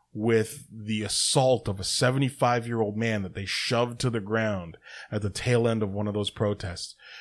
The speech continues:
cracked his head open. He can't, I think, I, I think he has, I think he,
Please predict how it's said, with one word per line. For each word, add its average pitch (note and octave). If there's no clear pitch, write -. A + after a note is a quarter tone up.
cracked C3+
his B2+
head A#2
open. F2
He A2+
can't, B2
I A2
think, C3
I, A#2+
I A#2+
think D3+
he D#3+
has, C3
I C3
think C#3+
he, -